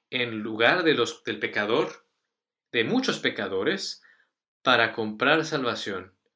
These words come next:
Eso es algo que nunca harán como, como reyes, como jueces, como líderes de naciones. Esto los asombra.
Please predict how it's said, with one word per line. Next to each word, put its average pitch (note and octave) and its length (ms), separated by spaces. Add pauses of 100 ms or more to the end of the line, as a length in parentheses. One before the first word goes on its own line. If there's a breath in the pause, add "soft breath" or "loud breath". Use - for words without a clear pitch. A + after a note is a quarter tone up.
(920)
Eso D3 380
es C3 220
algo C3 440
que A#2 200
nunca C3 580
harán A#2+ 300
como, A2 600 (140)
como G#2+ 400
reyes, A#2+ 640
como G#2+ 240
jueces, D3+ 420
como G#2+ 240
líderes C3+ 420
de G#2+ 80
naciones. G2+ 680 (640 soft breath)
Esto C#3 280
los C#3+ 160
asombra. A2 600